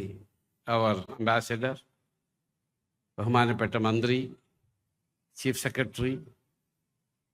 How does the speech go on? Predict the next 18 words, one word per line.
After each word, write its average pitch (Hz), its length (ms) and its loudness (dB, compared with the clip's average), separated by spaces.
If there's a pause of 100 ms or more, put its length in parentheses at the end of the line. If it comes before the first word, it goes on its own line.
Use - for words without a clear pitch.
(840)
His 110 120 0 (320)
Excellency 123 540 4 (100)
Sheikh 110 280 -2
Faisal, 135 400 2 (600)
my 117 240 0
very 127 260 6
dear 127 160 4 (120)
friend 127 300 2
and 107 160 0
brother, 135 260 4 (1800)
my 104 140 6 (340)
brother 117 300 2 (720)
മുഹമ്മദ് 113 300 0
അലി 110 160 2 (100)
സാഹിബ്, 120 340 2 (580)
ഇതിൻ്റെ 110 320 6 (360)
പ്രവർത്തകരെ, 113 680 2 (600)
ഭാരവാഹികളെ, 113 760 4